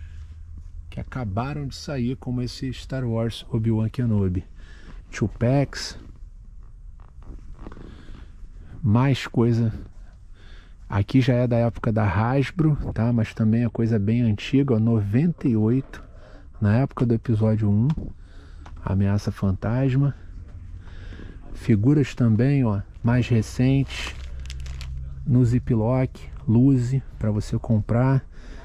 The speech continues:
Aquelas figuras de metal da Disney, Elite Series, à venda aqui também, tá?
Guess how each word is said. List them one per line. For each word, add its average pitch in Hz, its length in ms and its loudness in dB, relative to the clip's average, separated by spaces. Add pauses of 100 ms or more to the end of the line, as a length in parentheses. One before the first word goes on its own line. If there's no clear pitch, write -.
(180)
Aquelas 123 360 2
figuras 117 420 2
de 117 100 2
metal 127 640 2 (240)
da 113 140 2
Disney, 107 600 4 (200)
Elite 113 320 4
Series, 135 800 0 (300)
à 120 100 2
venda 123 400 4
aqui 123 160 0
também, 117 560 2 (840)
tá? 147 200 4